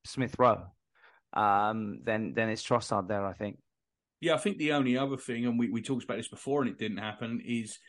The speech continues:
Speaker 2: it seems the club are still trying to get, uh, Reece to sign a new deal. So maybe he plays Reece, but I, I gotta be honest, I, I don't see it.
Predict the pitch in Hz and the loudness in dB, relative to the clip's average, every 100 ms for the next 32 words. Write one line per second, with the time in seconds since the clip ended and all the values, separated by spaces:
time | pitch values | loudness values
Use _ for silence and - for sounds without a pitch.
0 | _ 127 - 156 147 139 - 131 117 113 | _ -10 -4 -2 0 -2 -4 0 0 -2
1 | 120 120 123 - 107 101 - 110 101 98 | -2 0 0 -2 -6 -6 -4 -4 -4 -4
2 | 104 98 _ _ _ - 110 104 101 - | -4 -6 _ _ _ -4 0 0 -2 -6
3 | - 107 113 107 - 101 113 101 98 101 | -14 -10 -8 -8 -10 -8 -6 -6 -8 -10
4 | 98 101 110 - _ _ _ _ _ - | -10 -10 -10 -12 _ _ _ _ _ -2
5 | 127 120 117 - _ - 117 120 131 143 | 2 2 2 -4 _ -16 -12 -8 -4 -2
6 | 143 143 143 143 - 139 139 147 139 147 | 2 2 2 0 -6 -4 -4 -6 -6 -6
7 | 156 143 - - - - - - 127 - | -6 -6 -8 -10 -10 -10 -12 -10 -10 -12
8 | 104 117 104 - 127 131 - - 135 127 | -10 -10 -10 -8 -8 -8 -10 -6 -4 -2
9 | 101 92 - 101 95 107 | -4 -4 -8 -10 -10 -14